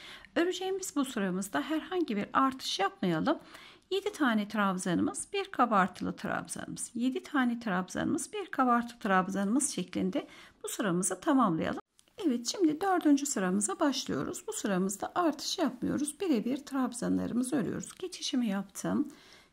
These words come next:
Bir, iki ve üç zincirimi çektim. Birer birer trabzanlarımı örüyorum. İki, üç, dört, beş,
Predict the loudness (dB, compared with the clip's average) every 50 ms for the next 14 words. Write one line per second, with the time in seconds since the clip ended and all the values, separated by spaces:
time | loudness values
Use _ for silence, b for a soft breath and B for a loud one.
0 | _ 0 2 4 4 4 2 -2 -8 -18 -20 _ _ _ _ -6 -6 -6 -4 -4
1 | -2 0 0 0 0 0 0 0 -2 -4 -6 -6 -6 -6 -4 -2 0 2 2 2
2 | 0 0 -2 -2 -2 -2 -2 -4 -4 -2 0 2 2 2 2 2 2 2 2 2
3 | 0 0 0 0 0 -2 -2 -4 -2 0 2 2 2 0 0 0 0 2 2 2
4 | 2 2 0 0 0 0 -2 -2 -2 -4 -6 -8 -4 -2 0 0 0 -2 -6 -8
5 | -8 -8 -8 -10 -16 _ _ _ _ _ _ _ _ _ _ _ _ _ _ _
6 | _ _ _ _ _ _ 0 0 0 0 -2 -6 -8 -10 -10 -12 -14 -18 -20 -20
7 | _ _ _ _ _ _ _ _ _ _ _ _ _ _ _ _ _ _ _ _
8 | _ _ _ _ _ -20 -20 -20 _ _ _ _ _ _ _ -4 -2 -2 -2 -2
9 | -4 -6 -8 -12 -20 -20 -20 _ _ _ -20 -20 -20 -20 _ _ _ _ _ _
10 | _ _ -20 -12 -6 -4 -4 -4 -4 -6 -8 -10 -12 -14